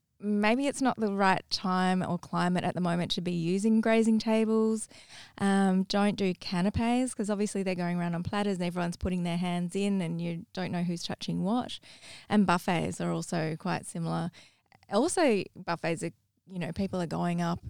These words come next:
to open food and coughing and spluttering all over things. So it's a really quick way to transmit illness. But you can really ham it up. So it doesn't have to be,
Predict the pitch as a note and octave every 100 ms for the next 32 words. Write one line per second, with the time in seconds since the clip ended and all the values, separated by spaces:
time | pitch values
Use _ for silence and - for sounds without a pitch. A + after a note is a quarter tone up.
0 | - - - F#3 E3+ - F3+ E3+ F3 E3
1 | - D#3 E3+ D#3+ D#3+ E3 E3+ E3 - E3
2 | E3 - E3+ E3+ E3+ E3+ E3+ E3+ F3 F3+
3 | E3 F3+ E3+ F3 F3 - _ _ G3 G#3+
4 | F#3+ F3+ F3+ F3 E3+ - F3 F3 E3+ E3+
5 | - F3 E3+ E3+ E3 - - - _ B3
6 | D4 F#3 C4 G4 - - - _ - -
7 | - _ _ G4+ A#4+ - - _ _ _
8 | D#4+ G#4 E4 E4+ D#4+ D4 A#3+ A3+ E4+ -
9 | - A3+ A3+ - C#4+ C4+ B3+ A3+ A#3 A3+
10 | G#3+ G#3+ G#3 -